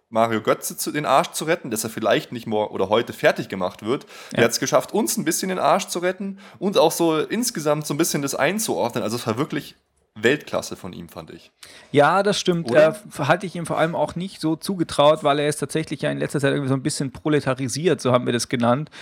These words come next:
Speaker 1: Mhm.
Speaker 2: Ähm, aber das war tatsächlich gentlemanhaft. Sehr schön.
Speaker 1: Ja, das, das war super.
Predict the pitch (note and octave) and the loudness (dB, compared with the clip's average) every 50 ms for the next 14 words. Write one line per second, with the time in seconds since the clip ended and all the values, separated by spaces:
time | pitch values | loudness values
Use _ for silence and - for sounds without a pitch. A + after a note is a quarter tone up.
0 | - - - A#2+ A2+ A#2+ C3+ C#3 C#3+ D3+ D3 C3+ - - D3 D3+ F#3 F#3+ F#3 F3 | -18 -14 -8 0 4 6 6 6 6 4 0 -6 -2 -2 2 2 4 4 2 2
1 | - F3+ G3+ - - G3 F#3+ F#3 F#3 F3+ F3+ - E3 D#3 - - F3+ G3 F#3+ - | 2 2 2 2 2 2 4 4 4 4 2 0 -2 -2 0 -2 -2 -2 -2 -6
2 | - G3+ G3 F#3 - - - - _ - - C3 B2+ B2+ B2+ A#2+ A2+ G#2+ G2 A2 | -8 -10 -10 -10 -10 -14 -20 -20 _ 2 2 2 2 2 -2 -2 -2 -2 -4 -4
3 | A#2 B2 - - - _ _ _ _ _ - D3 D3 - - - - G2+ G2 G2 | -6 -10 -12 -14 -18 _ _ _ _ _ 2 2 2 2 0 -4 -6 -6 -6 -6
4 | G2 - - - - - - - G#2+ - - G#2 F#2+ G2 F#2 E3 - F#2+ E2 E2+ | -6 -6 -8 -10 -12 -12 -10 -10 -6 -2 0 0 0 -2 -4 -6 -4 -4 -4 -6
5 | - | -8